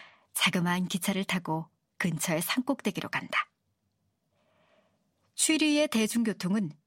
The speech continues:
명예를 기반으로 운행된다. 사복 차림의 감시원이 기차를 타고 다니면서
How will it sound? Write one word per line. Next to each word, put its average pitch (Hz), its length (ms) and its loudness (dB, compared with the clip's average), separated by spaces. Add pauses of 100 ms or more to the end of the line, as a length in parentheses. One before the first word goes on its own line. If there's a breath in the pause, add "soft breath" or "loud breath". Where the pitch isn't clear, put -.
(120)
명예를 220 440 2
기반으로 208 500 2
운행된다. 175 720 -2 (1300)
사복 240 340 2
차림의 226 380 2
감시원이 190 680 2
기차를 196 420 0
타고 - 260 -4
다니면서 175 800 -2